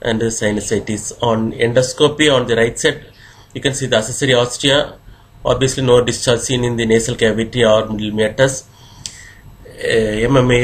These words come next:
is st-, started with, uh, reverse backbiter followed by trimming the edges of the unsnade by the debrider.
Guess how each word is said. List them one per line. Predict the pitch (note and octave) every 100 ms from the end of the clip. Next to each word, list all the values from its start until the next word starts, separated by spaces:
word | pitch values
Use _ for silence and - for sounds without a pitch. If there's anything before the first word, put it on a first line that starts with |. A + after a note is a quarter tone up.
| B2+
is | - - - -
st-, | - - - -
started | - B2 A#2+ B2+
with, | A#2+ A2+ B2+
uh, | A2+ A2+ A2+ A2+ - - - -
reverse | B2 A#2+ -
backbiter | A#2+ A2 - A#2 C#3 C3
followed | B2 A2+ A2+ A2+
by | A2+ A#2 - _ _ _ - _ - - - - -
trimming | B2 A#2+ B2 A2
the | A2 A2 G#2+ - _ _ -
edges | A#2+ A2 B2 A#2+ A#2
of | G2+ G#2
the | A2+ A2 A2+ - - - - - - - - - - -
unsnade | A2+ A2 - - A2+ A2+
by | G#2 G2+
the | G#2 G#2 G2+ G2+ - - -
debrider. | A2 G#2 G#2+ A2 A#2